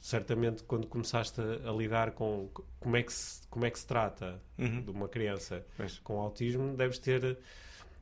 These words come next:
Speaker 1: lidado com muitas coisas que hoje se calhar não fazem muito sentido para ti, não é?
Speaker 2: Sim, há muitas abordagens
Speaker 1: É.
Speaker 2: que, por exemplo, que veem o problema no comportamento da criança.
Speaker 1: Uhum.
Speaker 2: Então, se a criança está a abanar as mãos,
Speaker 1: Uhum.
Speaker 2: balançar o corpo,
Speaker 1: Uhum.
Speaker 2: repetir a mesma frase, alinhar carritos, ver a máquina de
Speaker 1: Uhum.
Speaker 2: lavar a roupa rodar,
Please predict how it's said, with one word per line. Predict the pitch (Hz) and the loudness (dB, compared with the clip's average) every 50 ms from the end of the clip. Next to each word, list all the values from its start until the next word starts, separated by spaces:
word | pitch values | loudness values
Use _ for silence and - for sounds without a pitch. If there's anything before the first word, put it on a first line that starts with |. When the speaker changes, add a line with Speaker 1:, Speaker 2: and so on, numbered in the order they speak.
| - - - - | -20 -16 -4 2
Speaker 1:
lidado | 127 131 123 117 135 135 131 131 | 4 6 6 8 6 6 6 6
com | - 135 | 6 6
muitas | 131 135 139 131 135 - | 6 6 6 4 4 2
coisas | - - 143 135 143 135 - | 6 8 8 8 8 6 2
que | - - - - - | -2 -8 -16 -6 2
hoje | - 147 143 131 - | 6 8 8 8 8
se | - - | 6 6
calhar | - 139 135 139 139 | 6 6 8 8 6
não | 139 | 6
fazem | 127 147 139 135 139 139 | 6 8 8 8 8 6
muito | 139 127 - | 4 4 4
sentido | - 135 131 - 131 127 | 4 4 4 4 2 4
para | - 139 139 | 4 4 4
ti, | 143 - 123 101 | 4 2 2 2
não | 107 104 95 | 4 4 2
é? | 92 101 - - - - | 2 0 -4 -8 -10 -6
Speaker 2:
Sim, | - - - | 0 6 8
há | 113 | 8
muitas | 113 113 117 - 123 110 117 | 10 8 8 8 8 8 10
abordagens | 107 107 98 92 92 95 95 110 104 - | 8 10 10 10 10 10 8 4 0 0
Speaker 1:
É. | 107 | 0
Speaker 2:
que, | 104 104 104 107 104 101 | 2 4 6 6 6 6
por | 87 107 | 4 2
exemplo, | 107 101 110 107 - - | 2 2 2 0 0 0
que | - 110 | 0 0
veem | 101 95 113 127 143 147 139 120 | 2 6 8 8 8 8 6 4
o | 110 - | 2 2
problema | - - 110 107 107 113 120 123 127 | 2 2 4 6 8 8 8 8 8
no | 120 120 123 123 | 6 6 6 4
comportamento | - - 113 107 - 120 - - 113 110 110 - - 110 | 4 4 2 4 4 4 6 6 4 4 4 2 2 2
da | 107 95 | 2 2
criança. | - 90 92 85 - 143 117 95 | 2 2 0 4 4 4 4 4
Speaker 1:
Uhum. | 95 101 98 107 110 - - - - - - - | 2 -2 -4 -4 -6 -10 -12 -14 -14 -14 -10 -4
Speaker 2:
Então, | 98 95 92 104 95 | -2 2 2 2 2
se | - - | 2 -2
a | 92 | -2
criança | - 98 95 90 - | 0 0 0 0 0
está | - - - 101 | -2 2 4 4
a | |
abanar | 92 - 170 - 92 98 | 4 4 2 0 2 0
as | 123 151 | 0 2
mãos, | 139 113 107 104 101 104 101 92 | 4 6 8 8 8 8 6 6
Speaker 1:
Uhum. | - | 4
Speaker 2:
balançar | - - - - 101 95 | 0 0 0 0 0 0
o | 113 | 0
corpo, | - - 110 107 101 - - 117 | 2 4 6 6 6 4 2 -2
Speaker 1:
Uhum. | - | -2
Speaker 2:
repetir | 95 - 104 - 113 101 | -2 -2 -2 -2 0 2
a | 104 | 2
mesma | 104 107 107 117 117 | 2 2 2 2 0
frase, | 117 - 107 104 104 104 101 90 87 92 - | 0 2 4 6 6 6 6 4 0 -2 -2
alinhar | - 95 98 101 101 104 95 - | 0 0 2 4 4 4 4 4
carritos, | 123 113 107 107 110 107 95 - - 107 - - - - - | 4 4 4 4 2 2 0 -2 -4 -4 -4 -6 -8 -10 -6
ver | 95 95 104 110 113 113 | -2 2 6 8 8 8
a | 113 | 8
máquina | 113 117 113 - 113 117 117 | 8 6 4 4 2 4 6
de | 117 | 8
Speaker 1:
Uhum. | 113 113 | 8 8
Speaker 2:
lavar | 110 110 117 117 | 8 6 6 6
a | 113 | 6
roupa | 104 101 117 120 117 - 123 117 | 8 8 8 6 6 6 2 2
rodar, | 113 113 107 104 104 101 101 - | 2 2 4 4 4 4 4 2